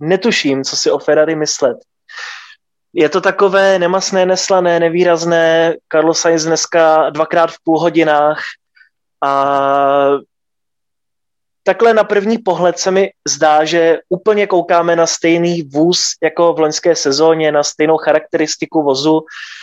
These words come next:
ale bavili jsme se o tom, že by měla být vylepšená pohonná jednotka,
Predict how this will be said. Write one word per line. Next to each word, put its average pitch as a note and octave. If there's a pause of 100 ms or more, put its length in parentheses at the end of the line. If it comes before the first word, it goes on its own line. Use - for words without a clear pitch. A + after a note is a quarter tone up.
(380)
ale D#3
bavili D#3+
jsme E3+
se F3
o D#3
tom, E3
že D#3
by D3
měla D#3
být D#3+
vylepšená D#3
pohonná D#3
jednotka, D3